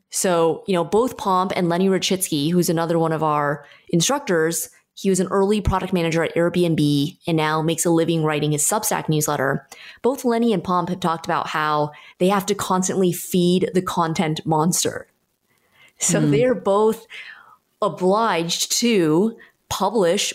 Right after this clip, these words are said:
Speaker 1: weekly newsletters, to publish a certain set of podcast episodes. And they're constantly chasing this content. And if they don't, if they don't work on content for a week, then they're behind.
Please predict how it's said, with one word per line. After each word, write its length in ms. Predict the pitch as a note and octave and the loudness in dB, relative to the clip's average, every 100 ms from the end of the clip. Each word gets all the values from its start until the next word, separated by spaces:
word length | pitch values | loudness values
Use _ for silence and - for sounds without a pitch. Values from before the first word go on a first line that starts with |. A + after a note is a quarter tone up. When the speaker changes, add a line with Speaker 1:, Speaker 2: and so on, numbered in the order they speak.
| - | -2
Speaker 1:
weekly 420 | F#3+ G#3+ A3+ A#3+ | -2 0 2 2
newsletters, 800 | A3+ C4+ C4 B2 B1+ - - - | 4 2 2 -2 -2 -4 -6 -6
to 100 | - | -6
publish 680 | F#3+ - G#3+ A3 G#3+ F#3+ F#3 - | -4 -4 -4 0 2 2 0 -2
a 40 | |
certain 280 | - G3 G#3+ | 0 2 2
set 140 | A3+ | 0
of 120 | A3+ A3+ | -2 -4
podcast 640 | - A3 B3 F#3+ E3 - | -2 -2 -2 -4 -2 -4
episodes. 560 | C#3+ - G#2 - - - | -4 -4 -4 -6 -8 -4
And 220 | E3 D#3+ - - - | -2 -4 -10 -10 -2
they're 180 | G3+ G3+ | 0 0
constantly 640 | - A3+ B3 A#3+ G#3 G#3 | -4 -2 0 0 2 2
chasing 640 | F#3+ - G3 A3 A3 G3+ F3 | 0 -2 0 2 2 2 2
this 140 | D#3 | 0
content. 540 | - F3+ G#3 E3+ C#3+ | -2 -2 0 -2 -2
And 80 | D3+ | -2
if 100 | D#3+ | 0
they 180 | F3 G#3 | 2 2
don't, 300 | A#3 A#3 - - - - | 2 0 -4 -16 -20 -8
if 100 | F#3+ | -2
they 80 | G3+ | 0
don't 180 | B3 F#3+ | 2 2
work 220 | G#3 A3+ | 2 2
on 120 | A3+ | -2
content 420 | F#3+ A3 G#3 F3 | 0 0 0 -2
for 140 | - F3 | 0 0
a 40 | |
week, 340 | D#3+ A#3 F#3 F3+ | 2 2 0 0
then 120 | E3+ | 0
they're 160 | E3+ | 2
behind. 560 | F3+ D#3 D#3+ G2 G#1+ | 0 -2 -4 -4 -6